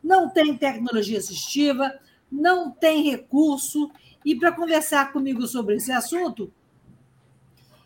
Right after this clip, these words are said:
eu vou falar com duas mães batalhadoras que vivem esse dilema diário em suas vidas, que é a, é a Olivia Silos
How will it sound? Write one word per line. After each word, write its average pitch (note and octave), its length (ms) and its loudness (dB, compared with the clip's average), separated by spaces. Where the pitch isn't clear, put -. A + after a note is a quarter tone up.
eu C4 100 -2
vou D4 180 4
falar C#4+ 400 6
com C#4+ 140 -2
duas D4 360 2
mães D4+ 640 0
batalhadoras C#4+ 1160 2
que C#4 200 2
vivem D#4 520 2
esse C4+ 180 2
dilema C#4 460 2
diário C#4 400 4
em - 20 -6
suas D4 340 0
vidas, G3+ 600 -2
que C4 440 2
é B3 180 -2
a, A#3 300 2
é B3 80 0
a B3 60 2
Olivia A#3+ 520 4
Silos C#4 760 0